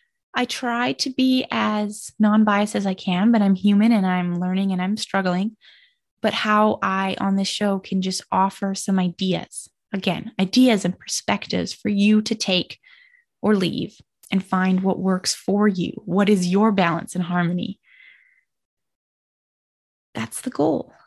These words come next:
That's the goal. So I hope that these three questions can help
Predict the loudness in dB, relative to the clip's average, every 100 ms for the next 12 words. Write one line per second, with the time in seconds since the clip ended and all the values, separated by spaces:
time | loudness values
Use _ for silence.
0 | _ -8 -6 -8 -10 -4 0 0 -2 -8
1 | -18 _ _ _ _ _ _ _ _ _
2 | _ _ _ _ -8 0 4 4 2 0
3 | 0 -2 0 0 0 -4 -2 -2 0 -2
4 | -2 -6 -8 0 0 2 0 -2